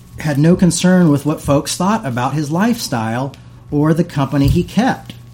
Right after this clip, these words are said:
You know, when, when Jesus was at, with the woman at the well,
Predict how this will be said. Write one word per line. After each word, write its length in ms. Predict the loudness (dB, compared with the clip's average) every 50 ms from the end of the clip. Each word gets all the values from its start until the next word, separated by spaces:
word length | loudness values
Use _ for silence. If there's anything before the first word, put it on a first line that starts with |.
| -20 -20 -20 -20 -20 -20 -20 -20 -20 -20 -20 -20 -20 -20 -20 -20 -20 -20 -20 -20 -20 -20 -20 -20 -20 -20 -20 -20 -20 -16 -8 -2
You 120 | 0 0
know, 280 | 2 2 2 0 0 -2
when, 440 | -2 -2 0 0 0 0 0 0 0
when 180 | 0 0 0
Jesus 440 | 2 2 2 4 4 2 0 -2 -2
was 200 | 0 0 0 0
at, 280 | 0 -2 -4 -4 -4 -8
with 200 | -8 -8 -6 -4
the 80 | -4 -2
woman 240 | 0 2 2 0
at 80 | 0 -2
the 60 | -2 -2
well, 420 | 0 0 0 2 0 0 -2